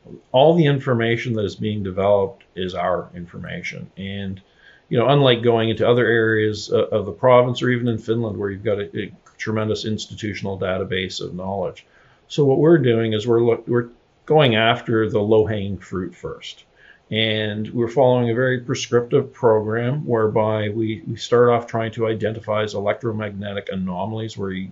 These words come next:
get these, uh, conductive rock units, which would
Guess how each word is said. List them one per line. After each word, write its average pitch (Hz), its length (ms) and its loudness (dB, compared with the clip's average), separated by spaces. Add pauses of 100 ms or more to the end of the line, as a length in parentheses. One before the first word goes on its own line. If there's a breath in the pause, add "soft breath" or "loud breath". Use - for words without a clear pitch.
get 101 280 -4
these, 98 360 -10 (360 soft breath)
uh, 98 240 -2
conductive 95 560 -4
rock 90 400 -6
units, 131 480 -4
which 101 240 -10
would 98 180 -10